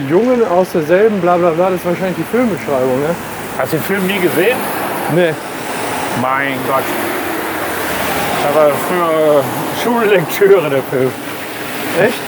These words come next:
Speaker 2: Ja.
Speaker 1: Ja, gut, wahrscheinlich in den neunzehnhundertsechziger Jahren.
Speaker 2: Ja, ja, als ich zur Schule ging, genau.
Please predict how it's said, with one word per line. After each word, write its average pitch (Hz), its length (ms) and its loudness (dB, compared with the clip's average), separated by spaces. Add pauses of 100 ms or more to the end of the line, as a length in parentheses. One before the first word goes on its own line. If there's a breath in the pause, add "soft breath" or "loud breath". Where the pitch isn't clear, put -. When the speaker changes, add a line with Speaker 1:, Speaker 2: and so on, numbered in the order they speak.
(180)
Speaker 2:
Ja. 120 180 0 (720)
Speaker 1:
Ja, 151 340 4
gut, 175 300 4
wahrscheinlich 180 500 0
in 175 60 0
den 175 120 2
neunzehnhundertsechziger 175 880 2
Jahren. 175 260 2 (260)
Speaker 2:
Ja, 165 120 0
ja, 226 120 2
als 156 160 0
ich 180 140 -6
zur - 140 -10
Schule 190 180 -4
ging, 127 140 -6 (120)
genau. 131 200 -2